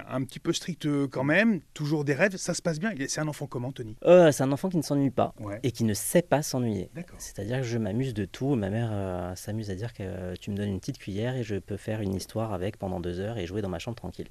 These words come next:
Speaker 2: Ce qui est absolument vrai.
Speaker 1: Le MacGyver
Speaker 2: Ah,
Speaker 1: de,
Speaker 2: mais
Speaker 1: de la
Speaker 2: MacGyver,
Speaker 1: classe.
Speaker 2: je pense que ça nous définit bien en plus dans la famille. Mais oui, oui, euh, vraiment, euh, pff, je m'amusais
Speaker 1: Ouais.
Speaker 2: tout le temps. Euh, j'avais mes, mes voisins, j'allais les voir. Euh, sinon, les jeux vidéo. Enfin,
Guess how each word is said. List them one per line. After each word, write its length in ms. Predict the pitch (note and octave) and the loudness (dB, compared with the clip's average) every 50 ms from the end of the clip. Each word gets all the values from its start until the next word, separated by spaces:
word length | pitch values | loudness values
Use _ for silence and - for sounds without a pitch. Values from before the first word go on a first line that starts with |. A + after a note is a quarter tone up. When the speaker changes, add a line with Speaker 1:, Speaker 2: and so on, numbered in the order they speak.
| - | -12
Speaker 2:
Ce 80 | - - | -12 -10
qui 160 | - - B2 | -6 -4 -4
est 60 | B2+ | -4
absolument 400 | B2+ - - A#2 A2+ G#2 F#2+ F2+ | -4 -4 -4 -4 -4 -4 -4 -4
vrai. 140 | D#2 D#2 - - - - - - | -6 -8 -10 -10 -12 -12 -8 -2
Speaker 1:
Le 140 | G#2+ A2 A#2+ | 0 2 2
MacGyver 840 | A#2+ A2 A#2 C#3 D3 C#3 B2+ B2+ A#2+ B2 A#2+ A#2 A2+ C3 C#3 D3 D3 - - | 4 6 6 6 6 6 8 8 8 8 8 8 8 8 8 8 8 8 8
Speaker 2:
Ah, 80 | F3 - C#3 | 8 8 10
Speaker 1:
de, 400 | C#3 - C#4+ F#3 C#3 A#2+ C3 - - - - - - - | 8 10 12 12 12 12 8 2 -2 -4 -4 -4 -4 -4
Speaker 2:
mais 60 | C#3 | -4
Speaker 1:
de 80 | C#3+ | -2
la 60 | C#3 C3+ | -2 0
Speaker 2:
MacGyver, 300 | G#2 G#2 G2+ G#2+ G#2 G#2 | 0 2 2 2 2 2
Speaker 1:
classe. 160 | A2 C3+ C3 | 2 2 0
Speaker 2:
je 60 | A#2+ | 0
pense 200 | G#2+ - C3 B2 | -2 -2 -4 -4
que 120 | - - A#2+ | -2 -4 -4
ça 160 | - A#2+ G#2 | -2 -2 -2
nous 120 | G#2+ A#2 | 0 0
définit 380 | A2 A#2 A#2 A#2 - A2+ G#2 G2 | 0 0 0 0 -2 -4 -4 -2
bien 160 | F#2+ G#2 A2+ | -2 -2 -2
en 40 | G2 | -2
plus 160 | F2+ - A2 | -4 -2 -2
dans 80 | G#2+ G2 | -2 0
la 100 | F#2 F#2+ | -2 -2
famille. 320 | - A2 F#2+ G2 G2+ - - - - - G3+ - - - - - | -2 -2 -2 -2 -2 -6 -6 -8 -6 -6 -6 -6 -6 -10 -8 -2
Mais 180 | B2 A#2+ A#2+ B2 | 2 4 6 8
oui, 120 | B2+ E3 G3 | 8 8 10
oui, 200 | G3 F#3+ D#3 A#2+ | 10 10 10 10
euh, 360 | A2 G2 F#2+ F#2+ F#2+ F#2+ F#2 | 10 8 6 4 4 2 0
vraiment, 420 | F#2 F#2+ G#2 A2+ B2 C#3 C#3 C3+ A#2 | 0 0 2 2 4 4 4 4 4
euh, 240 | G#2 G2 F#2 F2+ | 4 4 4 2
pff, 340 | F2 - - - - - - - | 0 -4 -10 -16 -14 -12 -12 -10
je 100 | - G2+ | -8 -6
m'amusais 300 | F2+ F#2+ F2 E2 F#2+ E2+ | -6 -6 -4 -4 -4 -6
Speaker 1:
Ouais. 60 | D2+ | -4
Speaker 2:
tout 100 | - A2+ | -4 -6
le 80 | G2+ | -6
temps. 500 | F#2+ - G2+ F#2+ F#2+ G2 G#2 G#2 G#2 G#2 G2+ | -6 -4 -4 -2 -2 -2 -2 -2 -2 -2 -4
Euh, 340 | F#2+ F#2 F#2 F#2 F2+ F#2 F2+ F2 F#2 | -4 -4 -4 -6 -6 -8 -8 -8 -8
j'avais 300 | F#2 G2+ G2+ F#2 G2 G2 | -6 -4 -4 -4 -4 -4
mes, 280 | G2 G2 G2 G2 G2 F2+ F2+ - G#2 G2 | -4 -4 -4 -6 -6 -8 -10 -10 -10 -8
mes 80 | G2 | -8
voisins, 400 | F#2 F#2+ G2+ F#2+ F#2 G#2 G#2 G#2 | -4 -4 -4 -4 -4 -6 -6 -6
j'allais 220 | G2+ G2+ E2 E2 E2 | -6 -8 -8 -8 -6
les 120 | E2 F2+ | -6 -6
voir. 680 | F2+ G2 G#2 A2+ A#2+ B2 B2+ B2+ C3 C3 C3 B2+ A2+ A2 | -6 -6 -4 -2 -2 -2 0 0 -2 -2 -2 -4 -4 -4
Euh, 100 | G2 F2+ | -4 -6
sinon, 220 | F2 - - G2+ G2 | -6 -8 -8 -8 -6
les 120 | F#2+ F#2 | -6 -6
jeux 80 | F2 F#2 | -6 -6
vidéo. 600 | F2 G2+ F#2+ G2+ A2 A2+ A#2+ B2+ C3+ C#3 C#3 C#3 | -6 -6 -6 -4 -2 -2 0 2 2 2 4 2
Enfin, 220 | C3+ - - F2 | 2 0 -4 -8